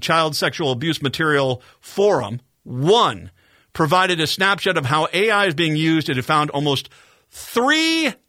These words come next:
thousand A I generated images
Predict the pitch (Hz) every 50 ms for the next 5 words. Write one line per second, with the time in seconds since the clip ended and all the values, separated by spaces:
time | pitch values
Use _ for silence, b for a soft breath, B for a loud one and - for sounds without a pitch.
0 | _ _ _ _ - - - - - 262 269 294 302 302 277 247 202 123 139 151
1 | - - 151 - _ _ _ _ _ _ _ _ - 233 262 285 277 262 240 240
2 | 240 233 180 196 214 214 214 214 208 196 185 196 190 170 170 170 165 151 143 156
3 | 151 143 135